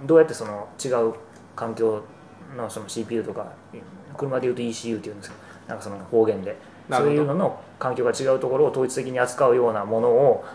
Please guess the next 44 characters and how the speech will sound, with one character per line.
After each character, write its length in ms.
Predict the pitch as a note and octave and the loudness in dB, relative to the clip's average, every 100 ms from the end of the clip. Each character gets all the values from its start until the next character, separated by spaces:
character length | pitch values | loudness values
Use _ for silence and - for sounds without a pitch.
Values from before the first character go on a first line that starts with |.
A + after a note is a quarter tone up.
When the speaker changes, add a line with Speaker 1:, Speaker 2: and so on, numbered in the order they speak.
| - - - - | -20 -20 -20 -4
Speaker 1:
求 240 | A2+ A2+ | 0 0
め 140 | A#2+ G#2 | 0 0
て 140 | A#2+ | 0
た 140 | G2+ G2+ | 0 -2
の 120 | G2 | 0
か、 200 | F3 B2+ | 2 2
な 80 | D#3 | 2
ん 20 | |
か 60 | |
ま 40 | E3+ | 0
あ、 40 | |
そ 120 | - | 0
れ、 60 | D#3 | 2
ど 120 | D3+ | 4
ち 120 | F3 | 6
ら 60 | C#4 | 6
か 100 | C#4+ | 6
と 80 | C4+ | 6
い 20 | |
う 40 | |
と 100 | B3 | 4
も 140 | A#3 D#3+ | 4 2
う 20 | |
そ 120 | E3+ | 2
の、 260 | D3+ C#3+ - - - - - - - - - - | 0 -2 -4 -14 -20 -20 -20 -20 -20 -20 -20 -8
な 120 | C3 | -6
ん 40 | B2 | -4
て 40 | |
い 20 | |
う 20 | A#2 | -8
ん 0 | |
で 20 | |
す 60 | - | -2
か、 60 | |
Speaker 2:
イ 80 | C3+ | 0
ン 60 | C#3 | 2
フ 140 | D3+ | 4
ラ？ 220 | D3+ A3 | 4 2
Speaker 1:
そ 40 | D#3+ | 0
の、 60 | |
イ 20 | G3 | 0
ン 60 | |
フ 120 | F#3+ | 6
ラ 300 | G#3+ G#3 G#3 | 8 8 6